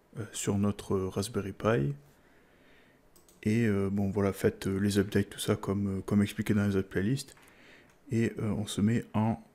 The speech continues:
euh, route. Donc, sudo, moins i. Et ensuite,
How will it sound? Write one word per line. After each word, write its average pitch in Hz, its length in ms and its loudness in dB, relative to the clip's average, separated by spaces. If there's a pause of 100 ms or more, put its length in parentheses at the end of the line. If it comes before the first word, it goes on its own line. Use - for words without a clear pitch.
(160)
euh, 107 160 -2
route. - 460 -6 (220)
Donc, 98 300 -4 (180)
sudo, 107 520 -2 (1700)
moins 104 300 0
i. 110 200 -2 (3000)
Et 107 60 2
ensuite, - 640 -2